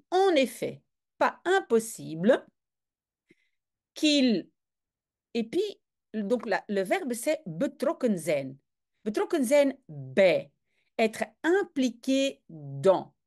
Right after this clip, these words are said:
Donc, qu'il soit impliqué dans cette affaire. Ik zal u in elk geval op de hoogte houden van de resultaten van het onderzoek. Donc,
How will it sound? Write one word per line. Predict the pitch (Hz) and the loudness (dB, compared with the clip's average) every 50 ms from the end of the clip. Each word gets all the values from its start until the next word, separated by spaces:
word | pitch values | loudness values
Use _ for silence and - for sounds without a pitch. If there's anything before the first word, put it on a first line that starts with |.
| _ _ _ _ _ _ _ _ _ _ _ | _ _ _ _ _ _ _ _ _ _ _
Donc, | - 180 254 262 220 - - _ - | 0 2 2 2 2 -2 -10 _ -8
qu'il | - 254 233 214 196 | -4 0 0 0 0
soit | - - - - 233 247 285 320 370 - - _ _ | -2 -6 -10 -8 0 2 2 2 2 0 -6 _ _
impliqué | _ 285 294 302 285 - - 220 202 175 170 - _ - 226 226 240 269 302 370 523 - _ | _ -2 -2 -2 -2 -4 -6 -6 -8 -8 -10 -14 _ -4 -2 0 0 0 0 0 -2 -6 _
dans | - 160 143 143 214 214 220 226 226 226 226 - _ _ _ _ _ _ _ _ | -14 -16 -4 0 2 2 4 4 2 0 -2 -6 _ _ _ _ _ _ _ _
cette | _ - - 185 - 147 | _ -14 -12 -12 -12 -12
affaire. | 139 - - 135 131 127 165 - - _ _ _ _ _ _ _ _ _ _ _ _ _ _ _ _ _ _ _ _ _ _ _ _ _ _ _ _ _ | -12 -10 -8 -6 -6 -6 -8 -10 -16 _ _ _ _ _ _ _ _ _ _ _ _ _ _ _ _ _ _ _ _ _ _ _ _ _ _ _ _ _
Ik | 262 233 220 | -6 -6 -6
zal | - - - 427 466 466 - - | -6 -2 0 2 2 0 0 -2
u | 285 294 320 311 311 | 0 0 0 0 0
in | 214 190 180 - _ | -2 -4 -4 -4 _
elk | - 262 285 277 - | 0 2 2 0 0
geval | - 247 214 214 214 208 214 - | -4 -6 -2 0 0 -2 -2 -4
op | - 175 143 139 | -8 -10 -8 -8
de | 156 | -10
hoogte | 143 156 208 302 320 - - 269 | -4 0 0 0 0 -2 -6 -6
houden | 233 208 220 220 208 214 208 202 - _ _ _ _ _ | -2 0 0 0 2 0 -2 -4 -6 _ _ _ _ _
van | _ - 175 165 160 | _ -8 -8 -6 -6
de | 151 156 | -6 -6
resultaten | 156 - 220 285 311 269 262 240 220 214 - 214 190 190 190 - 190 180 170 - | -4 -2 0 0 0 -2 -2 -4 -4 -4 -2 -2 -2 -2 -2 -4 -6 -8 -8 -12
van | - 135 170 165 160 143 | -14 -8 -6 -6 -6 -6
het | 147 160 151 - _ | -8 -12 -14 -14 _
onderzoek. | _ 180 160 156 151 143 147 131 - 156 135 - - - _ _ _ _ _ _ _ _ _ _ _ _ _ _ | _ -8 -6 -6 -6 -6 -6 -6 -8 -10 -10 -12 -14 -18 _ _ _ _ _ _ _ _ _ _ _ _ _ _
Donc, | - 165 147 147 | -6 -6 -6 -8